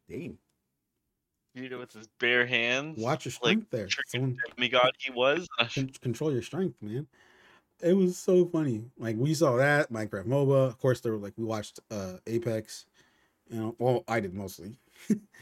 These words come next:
Speaker 2: Yeah, I was, I was in line for offline T V. Got to see Michael Reeves.
Speaker 1: Yeah, yeah, you got, you got to do that.
Speaker 2: Go.
Speaker 1: You got
Speaker 2: Go!
Speaker 1: to do that. And, um,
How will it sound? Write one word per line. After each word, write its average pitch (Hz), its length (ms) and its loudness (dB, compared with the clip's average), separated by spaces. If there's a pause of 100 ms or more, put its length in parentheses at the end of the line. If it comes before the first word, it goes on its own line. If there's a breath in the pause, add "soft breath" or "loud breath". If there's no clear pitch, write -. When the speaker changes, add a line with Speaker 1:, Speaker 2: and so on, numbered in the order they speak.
(380 soft breath)
Speaker 2:
Yeah, 101 300 -20
I 156 60 -20
was, 127 440 -10 (220)
I 123 80 8
was 120 140 6
in 104 80 -2
line 98 160 2
for - 100 -2
offline 82 340 2
T 92 140 -10
V. 87 140 -8
Got 90 140 -2
to - 60 -20
see - 160 -12
Michael 90 320 -6
Reeves. 92 600 -14
Speaker 1:
Yeah, 123 260 -6
yeah, 113 240 -2
you 104 80 -6
got, 107 240 -6
you 117 80 -6
got 120 140 0
to 110 60 -14
do 101 160 -6
that. 139 400 2
Speaker 2:
Go. 107 40 -2 (760)
Speaker 1:
You 123 120 -2
got 117 140 2
Speaker 2:
Go! - 60 10
Speaker 1:
to - 20 12
do 381 180 12
that. 311 180 10 (1200 soft breath)
And, 107 680 -4
um, 95 500 -8